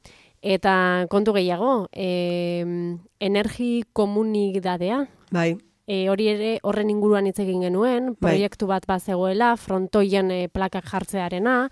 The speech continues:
Speaker 2: Bai.
Speaker 1: E, nola dago gai hori?
Speaker 2: Bai, bueno, hor azkenian lortu da aldundik-, aldundiko ehuneko ehuneko i-,
Speaker 1: Ah, bai.
Speaker 2: finantziazioa lortu da.
Speaker 1: Mhm.
Speaker 2: Eta aldundi beak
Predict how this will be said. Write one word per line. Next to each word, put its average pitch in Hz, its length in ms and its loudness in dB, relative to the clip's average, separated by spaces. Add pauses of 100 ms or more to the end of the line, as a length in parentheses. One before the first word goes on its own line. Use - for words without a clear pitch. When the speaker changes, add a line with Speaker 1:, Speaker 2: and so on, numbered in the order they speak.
Speaker 2:
Bai. 214 180 -10 (120)
Speaker 1:
E, 190 280 0
nola 196 220 0
dago 214 240 0
gai 175 180 -2
hori? 214 160 -10 (480)
Speaker 2:
Bai, 202 180 4
bueno, 180 200 4
hor 196 120 6
azkenian 196 500 4
lortu 175 260 2
da 175 520 4 (880)
aldundik-, 180 760 4
aldundiko 170 1300 2
ehuneko 180 340 4
ehuneko 170 320 2 (760)
i-, 170 100 -2
Speaker 1:
Ah, 190 60 -4
bai. 165 80 -2
Speaker 2:
finantziazioa 170 640 2
lortu 160 280 0
da. 190 180 4
Speaker 1:
Mhm. 285 160 -8 (1120)
Speaker 2:
Eta 170 360 2
aldundi 180 420 4
beak 165 920 2